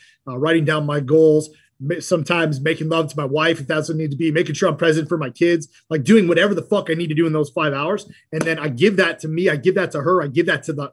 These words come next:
to the commitment to me, and then bam, I go and I go to work the rest of the day with an open mind, a clear mind, and a conscience. I want to go back to what you said about that. <sighs> You're talking about, like, having to un-, unpack stuff and let go of stuff.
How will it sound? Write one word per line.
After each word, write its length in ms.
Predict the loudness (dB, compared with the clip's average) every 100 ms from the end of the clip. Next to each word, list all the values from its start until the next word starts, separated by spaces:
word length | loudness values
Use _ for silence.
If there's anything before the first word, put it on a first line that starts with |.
| -8
to 140 | -6
the 180 | -4 -8 -14 _ -10
commitment 360 | -4 -2 -2
to 60 | -2
me, 280 | 0 0 -2
and 120 | -4
then 160 | -4 0
bam, 260 | 0 -2 -8 _ _ -10
I 80 | 2
go 100 | 2
and 80 | 2
I 40 |
go 120 | 2
to 80 | 0
work 300 | 2 -2 -2
the 80 | -6
rest 240 | -8 -8
of 60 | -2
the 80 | 0
day 40 |
with 140 | 0 -2
an 60 |
open 240 | -6 -6 -4
mind, 240 | -2 -4
a 40 |
clear 220 | -6 -6 -4
mind, 220 | -4 -6
and 80 | -10
a 80 |
conscience. 360 | -10 -10 -10 -18 _ _ 0
I 60 |
want 160 | 4 4
to 40 |
go 120 | 4 2
back 260 | 2 0
to 80 | -2
what 100 | -6
you 60 | -6
said 260 | -4 -4
about 300 | -4 -6 -8
that. 200 | -12 -12 -16 _ _ _ _ _ _ _ -18
<sighs> 720 | -14 -12 -14 _ -16 -16 -8
You're 100 | -6
talking 260 | -2 -2 -2
about, 260 | -2 -4 -6
like, 140 | -6
having 200 | -4 -4
to 120 | -4
un-, 280 | -4 -4 -8 _ _ _ -4
unpack 320 | -2 0 -2
stuff 180 | -4 -8
and 80 | -4
let 160 | -4 -2
go 160 | -2
of 80 | -2
stuff. 280 | -4 -16